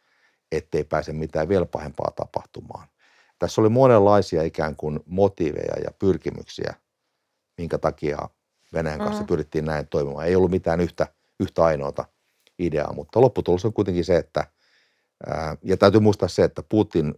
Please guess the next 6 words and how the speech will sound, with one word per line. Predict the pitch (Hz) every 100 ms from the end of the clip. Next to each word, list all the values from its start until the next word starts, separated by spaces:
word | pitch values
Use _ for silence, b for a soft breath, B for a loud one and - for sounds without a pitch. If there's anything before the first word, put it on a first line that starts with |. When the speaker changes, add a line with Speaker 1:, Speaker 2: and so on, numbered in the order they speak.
| _ -
Speaker 1:
kuitenkin | 90 82 85
myöskin | 85 - 90
muuttui | 98 92 - 73
näiden | 73 - 71
vuosien | 71 - 71 - -
aikana. | 73 71 -